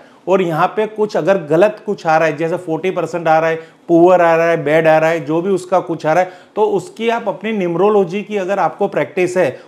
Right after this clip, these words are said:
और आप न्यूमरोलॉजी जानते हो तो ये प्रैक्टिस कर सकते हो। बाकी आप किसी भी न्यूमरोलॉजी एक्सपर्ट को अपने साथ, साथ में रख के किसी भी क्लाइंट की ये इस तरह की आप पूरी एनालिसिस कर सकते हो।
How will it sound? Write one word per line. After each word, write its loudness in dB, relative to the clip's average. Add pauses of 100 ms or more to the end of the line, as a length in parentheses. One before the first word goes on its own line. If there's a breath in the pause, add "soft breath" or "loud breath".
(100)
और 2
आप 2
न्यूमरोलॉजी 0
जानते -2
हो 0 (220 loud breath)
तो 0
ये 2
प्रैक्टिस -4
कर -6
सकते -16
हो। -12
बाकी -4
आप -4
किसी -6
भी -8
न्यूमरोलॉजी -4
एक्सपर्ट -6
को -6
अपने -8
साथ, 2 (840 soft breath)
साथ 0
में 0
रख -2
के 2
किसी -6
भी -4
क्लाइंट -4
की -6
ये -2
इस -8
तरह 0
की -4
आप -2
पूरी -4 (180)
एनालिसिस 0
कर -8
सकते -18
हो। -20